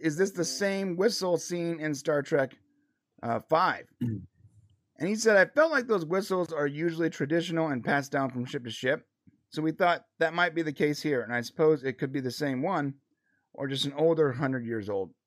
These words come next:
Speaker 1: hundred-year-old model." Um, is it passed
Speaker 2: No.
Speaker 1: down from ship to ship?
Speaker 2: No.
Speaker 1: Hmm.
Speaker 2: No, there's nothing traditional necessarily. There's nothing sacred traditional about the boatswain's whistle.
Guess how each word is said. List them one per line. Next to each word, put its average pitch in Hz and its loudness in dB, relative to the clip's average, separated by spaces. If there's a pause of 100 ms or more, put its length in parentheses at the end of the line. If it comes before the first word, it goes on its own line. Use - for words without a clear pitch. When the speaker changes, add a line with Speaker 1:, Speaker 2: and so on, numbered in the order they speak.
(120)
Speaker 1:
hundred-year-old 107 -6
model." 92 -12 (600)
Um, 160 0 (380)
is 165 -2
it 247 0
passed 180 4
Speaker 2:
No. 170 -2
Speaker 1:
down 190 -2
from 196 -8
ship 202 -8
to 196 -10
ship? 226 -4 (520)
Speaker 2:
No. 143 4 (500)
Speaker 1:
Hmm. 151 -8 (680)
Speaker 2:
No, 165 8
there's 165 6
nothing 220 6
traditional 123 4 (120)
necessarily. 113 4
There's 135 4
nothing 202 6
sacred 135 6
traditional 127 4
about 113 4
the 107 -4
boatswain's 107 2
whistle. 127 2